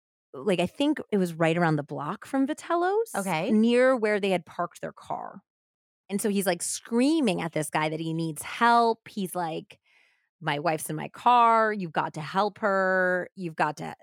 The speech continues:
Speaker 1: help her. She's bloody. She's, I think she's beaten. Oh my God, I don't know what happened." And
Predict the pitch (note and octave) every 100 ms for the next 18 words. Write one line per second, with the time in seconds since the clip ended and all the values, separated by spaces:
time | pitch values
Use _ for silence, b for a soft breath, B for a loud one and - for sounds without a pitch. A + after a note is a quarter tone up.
0 | - D#3+ G3 G3+ F#3+ E3 D3 - G3+ G#3
1 | G#3 G3+ G3 - - E3+ D3+ E3+ F#3+ G3+
2 | D#3 C3+ - G3 A3+ C4+ C#4 C4 F#3 D#3
3 | D3+ G3 G#3 F#3+ E3 D3 C3 C#3+ F#3+ G3
4 | F#3 E3+ D#3